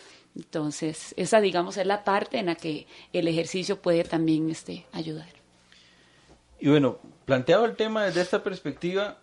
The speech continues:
Speaker 2: en donde tenemos aspectos concretos de alimentación que cuidar en relación con los aportes que le hagan a la salud,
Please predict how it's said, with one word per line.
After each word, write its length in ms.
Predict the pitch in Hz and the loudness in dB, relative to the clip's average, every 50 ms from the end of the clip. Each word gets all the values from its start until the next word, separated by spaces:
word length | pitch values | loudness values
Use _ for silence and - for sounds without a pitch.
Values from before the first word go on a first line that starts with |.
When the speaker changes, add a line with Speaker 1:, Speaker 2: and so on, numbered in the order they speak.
| _ _ _ _ _ _ _ - | _ _ _ _ _ _ _ -4
Speaker 2:
en 160 | 135 127 123 | -4 -2 -2
donde 280 | 120 123 120 117 117 113 | -4 -4 -4 -4 -4 -4
tenemos 1000 | - 110 110 117 123 135 151 170 190 190 156 - - - - - - - - _ _ _ _ _ _ _ _ _ _ _ - | -4 -6 -4 -2 -2 -2 -2 -2 -2 -2 -2 -4 -6 -12 -20 -20 -20 -20 -20 _ _ _ _ _ _ _ _ _ _ _ -4
aspectos 640 | - 113 110 - - - 123 131 131 - - 175 170 | -4 -4 -4 -4 -4 -2 -2 -2 -2 -4 -6 -6 -6
concretos 640 | - - 123 113 - - 120 127 127 127 - 165 151 | -4 -8 -10 -8 -6 -4 -2 -2 -2 -2 -4 -4 -2
de 80 | 139 127 | -4 -4
alimentación 760 | 117 117 110 110 107 107 101 - 95 - - 127 135 143 143 | -4 -4 -4 -4 -4 -4 -4 -6 -6 -4 -4 -2 -2 -2 -2
que 160 | - 131 127 | -4 -6 -6
cuidar 400 | - - 127 120 113 113 143 147 | -4 -2 2 6 6 6 6 6
en 100 | 143 117 | 2 -4
relación 440 | 104 92 92 92 - 110 107 120 113 | -2 -2 -2 -2 -2 -2 -4 -4 -4
con 440 | - - 123 120 117 113 104 101 | -2 -2 -2 -2 -2 -4 -4 -2
los 140 | 98 98 92 | -2 -2 -2
aportes 480 | 104 95 - - 131 147 147 - 123 - | -2 -2 2 4 4 4 4 0 -10 -10
que 100 | - 90 | -8 -6
le 120 | 87 90 | -4 -2
hagan 160 | 92 98 107 | -2 -2 -2
a 80 | 113 117 | -2 0
la 120 | 120 120 | 0 0
salud, 380 | 120 - 135 131 127 135 160 | 0 0 2 4 4 4 2